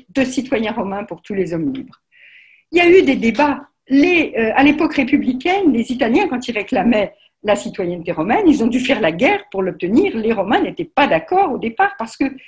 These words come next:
c'est quand même considéré comme un privilège. Il n'y avait pas de consensus au sein de la classe politique pour la leur octroyer à tous. De même, au premier siècle après Jésus-Christ, la fameuse, euh,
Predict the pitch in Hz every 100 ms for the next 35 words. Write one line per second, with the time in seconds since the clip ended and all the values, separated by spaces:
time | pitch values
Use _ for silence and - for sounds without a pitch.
0 | - - 359 277 269 294 220 220 196 254
1 | 294 180 156 - - 269 240 277 403 359
2 | - 185 _ - - 269 247 339 - 330
3 | 285 240 - 403 - 233 220 214 196 214
4 | 226 - 175 170 - - 214 190 185 180
5 | 180 190 262 381 - 226 254 403 403 -
6 | - - - _ - - - _ _ _
7 | _ _ 226 240 226 359 453 359 190 -
8 | _ _ 247 247 262 233 214 302 - 185
9 | - 170 156 - 170 - 381 415 - _
10 | - 277 - 277 302 311 196 208 226 220
11 | - _ - 175 160 156 151